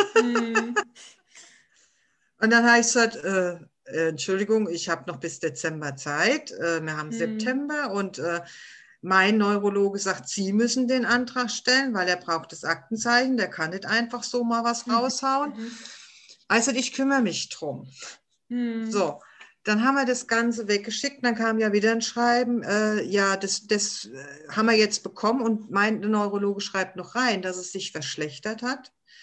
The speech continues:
Speaker 1: Mhm.
Speaker 2: Weil wir haben das ja auch begründet, äh, sie kriegt jetzt nicht zum Spaß neue Medikamente dazu.
Speaker 1: Mhm.
Speaker 2: Ja, also, weil es keinen Spaß macht.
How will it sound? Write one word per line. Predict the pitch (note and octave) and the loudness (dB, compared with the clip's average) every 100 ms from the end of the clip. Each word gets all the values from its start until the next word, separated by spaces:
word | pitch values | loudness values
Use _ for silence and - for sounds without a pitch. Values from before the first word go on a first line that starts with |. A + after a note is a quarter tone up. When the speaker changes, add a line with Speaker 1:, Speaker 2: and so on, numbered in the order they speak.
| - | -12
Speaker 1:
Mhm. | A#3+ A3+ A#3 A#3+ | -6 -4 -4 -2
Speaker 2:
Weil | F#3+ G3 | 2 4
wir | A3 | 6
haben | G#3+ | 4
das | G3+ G3+ | 2 -2
ja | E3+ D#3 | -2 -2
auch | F3+ - | -2 -4
begründet, | A3 A3+ B3 B3 C#4+ - | -4 0 2 0 -4 -6
äh, | - F#3+ F#3 | -2 -2 -2
sie | G#3 | -6
kriegt | - G#3 G#3 | -6 -6 -4
jetzt | G3+ | -2
nicht | G#3+ G#3 | -4 -6
zum | F#3+ | -8
Spaß | - E3 E3+ - | -8 -4 -4 -4
neue | F#3+ F3+ F3+ | -4 -2 -2
Medikamente | F3 E3+ E3 F3 D#3+ D#3 D#3 F3 | -6 -8 -10 -8 -6 -6 -8 -6
dazu. | G#3+ G#3 A#3+ B3 | -6 -6 -10 -6
Speaker 1:
Mhm. | B3+ A#3 A3 G#3+ A3+ | -2 0 -2 -4 -4
Speaker 2:
Ja, | F3+ A#3 C4+ | 0 0 -2
also, | F3 F3+ F#3 F#3 D#3+ C#3+ D#3 C3+ | -4 -4 -4 -4 -6 -8 -10 -4
weil | E3+ | -4
es | E3 | -4
keinen | E3+ | -6
Spaß | D#3+ - D#3 D#3+ - | -8 -8 -8 -8 -6
macht. | C4 C#4 - | -6 -8 -16